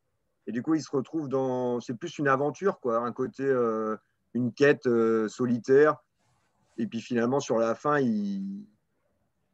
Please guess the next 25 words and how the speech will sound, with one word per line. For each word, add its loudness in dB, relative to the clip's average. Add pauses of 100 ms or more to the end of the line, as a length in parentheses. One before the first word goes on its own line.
(160)
il -10
cho-, -14
il -4
fait 0
un, 2
il 0
fait -4
un 0
choix, 4
quoi. 0
Mais, 2
euh... -2 (720)
mais 0
ouais, 4 (140)
ouais, 4
ouais, 4
mais -2
ça, 4
c'est -4
vrai, 6
effectivement, -6
ça -6
aurait 2
pu -12
aussi. -12